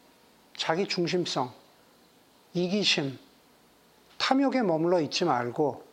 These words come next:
흩어짐을 통해서 내가 약하다라는 사실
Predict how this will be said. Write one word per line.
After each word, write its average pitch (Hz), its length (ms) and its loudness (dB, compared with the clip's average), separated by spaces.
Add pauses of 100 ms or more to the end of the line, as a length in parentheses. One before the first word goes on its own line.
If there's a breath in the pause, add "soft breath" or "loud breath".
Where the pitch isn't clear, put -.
(1000)
흩어짐을 247 600 0
통해서 196 720 0 (1300)
내가 180 260 4
약하다라는 165 600 0
사실 143 420 -4